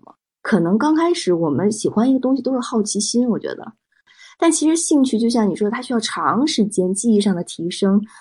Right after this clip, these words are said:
呃，跟它的连接，然后呢，心性上的磨练，它是需要有一个叫刻意练习的过程的。那叫兴趣的养成，你真正养成了一种兴趣。这个东西你说我喜欢，我从小就喜欢这个墨，墨香味儿就对我来说已经有够大的吸引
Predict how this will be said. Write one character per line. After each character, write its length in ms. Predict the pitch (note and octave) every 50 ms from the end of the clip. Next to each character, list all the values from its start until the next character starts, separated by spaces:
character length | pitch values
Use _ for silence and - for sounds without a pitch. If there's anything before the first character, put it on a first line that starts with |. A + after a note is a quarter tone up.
| - - -
呃， 180 | F#3 F3 F3+ F3
跟 160 | F3+ G#3+ G#3+
它 140 | A3 A3 G#3+
的 100 | G3+ F#3
连 240 | F3 E3+ D#3+ E3+ F3
接， 260 | - G3 G3+ G3+ G3+
然 200 | G3 F3 E3+ F3+
后 160 | G3 A#3+ A3+
呢， 160 | G#3+ G3 F3+
心 220 | F#3 - - A3+ A#3
性 180 | A3+ A#3+ G#3+
上 160 | A3 A3+ G3+ G3
的 60 | F3+
磨 240 | F3 E3 A#2+ A#2 E3
练， 200 | G3+ G3+ E3+ - _ _ _ _ _ _ _ -
它 140 | - C#4
是 140 | D4+ D4+ C#4+
需 140 | C#4 - C#4+
要 140 | C#4+ C4+ B3+
有 140 | A#3 G3 D#3+
一 100 | D#3+ F#3
个 180 | - A3 G#3+ G#3
叫 120 | A#3 A#3
刻 180 | A#3 - - C#4
意 80 | C4 B3
练 180 | B3+ A#3+ A3+
习 160 | A3+ - -
的 100 | F#3+ G3+
过 220 | G#3+ - C4+ C4 A3
程 240 | G#3+ - - - -
的。 140 | - - - _ _ _ _ _ - _ -
那 100 | D#4+ D4+
叫 200 | C4 A#3 G#3 G3+
兴 260 | G3 - - - B3+
趣 140 | A#3 - A3
的 100 | F#3 F3+
养 220 | F3 E3 C3 A#2 -
成， 160 | - F#3 F3
你 60 | E3+
真 180 | E3+ A3+ A#3+ C4
正 160 | C4+ A#3+ G#3
养 180 | F#3 C3 -
成 180 | - - - E3
了 60 | F#3
一 40 | G3
种 160 | F3+ D#3 C3+
兴 260 | C3 - - F3 E3+
趣。 220 | E3 - F#3 F#3 - _ _ _ -
这 140 | - D#4+ D#4+
个 80 | C4
东 160 | A#3 A3+ A#3+
西 80 | A#3+ G#3+
你 80 | F#3+ F3+
说 140 | - G#3+
我 120 | G#3 G3+ A3+
喜 240 | - - - - -
欢， 300 | - - E3+ F3 F3 F3
我 80 | E3
从 320 | - - - C3+ G3+ B3+ D#4
小 160 | - - E3+
就 100 | F3 F#3
喜 140 | F#3+ - D#3+
欢 180 | - E3+ E3+
这 80 | F3+ F#3
个 80 | E3+
墨， 280 | F3 G3 G#3 G#3 F3+ - -
墨 220 | G#3+ A#3+ A#3 A#3+
香 320 | C4 A#3+ B3+ A#3 B3+ C#4 C#4+
味 80 | D4
儿 80 | B3+ G#3+
就 100 | G3 F#3+
对 120 | G3 G3+ F#3
我 120 | E3 E3
来 140 | - A2 D3+
说 140 | - G3+ F3
已 20 |
经 120 | G3 G3+ E3
有 80 | E3+
够 220 | D#3 D#3+ F#3 F3 E3+
大 180 | F3+ E3 -
的 80 | D#3+ D#3+
吸 180 | - - - F3+
引 80 | D#3